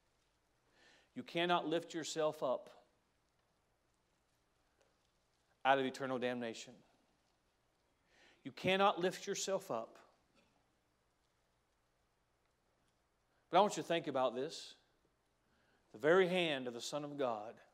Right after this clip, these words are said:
reaches down to lift you up out of your own sins.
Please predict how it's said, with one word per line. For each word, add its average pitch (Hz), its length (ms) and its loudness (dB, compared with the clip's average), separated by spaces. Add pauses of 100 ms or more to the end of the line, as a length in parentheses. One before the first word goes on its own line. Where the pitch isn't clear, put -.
(1300)
reaches 127 320 -6
down 120 320 -2 (2250)
to 107 80 -14
lift 127 280 -2
you 131 180 0
up 113 280 -4 (1300)
out 120 100 4
of 117 80 -2
your 110 120 -6
own 113 120 -8
sins. 98 580 -18